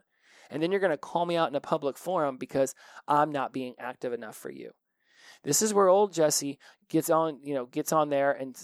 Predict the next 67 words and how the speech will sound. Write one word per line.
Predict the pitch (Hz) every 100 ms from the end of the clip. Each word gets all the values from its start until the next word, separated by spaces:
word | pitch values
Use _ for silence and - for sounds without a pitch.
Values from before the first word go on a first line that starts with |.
| -
pops | - 151 - 156
off | 147 - _ -
in | 151
the | 156
group | 143 151
forum, | - 139 123 120 127 -
and | 127
she's | - - 135
the | - 135
leader | 135 175 143
of | 120 110
this. | - 117 127
That | 123
would | 123
have | 127
come | 139 127
off | 117
as | 123
very | 135 113 135
rude. | 127 113 110 - - - -
Or | - 139 156 185
I | 131
go | 139 139
and | 143
I | 127
write | 123 127 151
a |
text | - 127 -
message | 127 123 135 123
like, | -
"How | 147
dare | 143 143
you | 139 131
do | 147 139
that? | 123 120 139
Next | 139 -
time | 131 135
you | 143
just | 131 - 175
better | 131 117
text | - 143 -
me. | 135
You | 127 139
know |
what? | 156 151
Never | 156 147
mind. | 143 123
Just | 147 -
take | 180 -
me |
out | 139 127
of |
the | 127
group," | 143 117 - - - - -
right? | 160
But | 170
instead | 175 - 196
I | 190
said, | - 165 175
"You |
know | 214
what? | 226
I'm | 220
not | 214 202
gonna | 165
do | 139 131
any," | 120